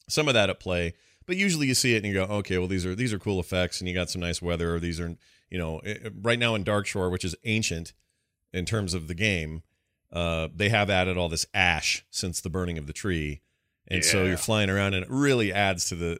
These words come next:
Speaker 1: the thing. And I think they've just gotten really good at that stuff. And for whatever reason, the new zones seem to take advantage of that.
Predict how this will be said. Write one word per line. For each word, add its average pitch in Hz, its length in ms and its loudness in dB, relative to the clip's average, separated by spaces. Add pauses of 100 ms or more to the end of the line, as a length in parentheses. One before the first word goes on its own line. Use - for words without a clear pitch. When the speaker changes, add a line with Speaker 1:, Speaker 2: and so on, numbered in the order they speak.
Speaker 1:
the 98 120 -6
thing. 113 240 0
And 95 100 -10
I 147 80 2
think 180 140 0
they've 147 100 -2
just 131 180 -2
gotten 110 200 0
really 104 160 0
good 113 120 0
at 113 80 -4
that 131 160 0
stuff. - 420 -2
And 98 140 -4
for 107 120 -8
whatever 113 260 2
reason, 101 260 2
the 98 60 0
new 98 160 2
zones 101 460 -2
seem 107 320 -2
to 95 80 -6
take - 260 -4
advantage 90 440 -2
of 110 80 -4
that. 127 260 0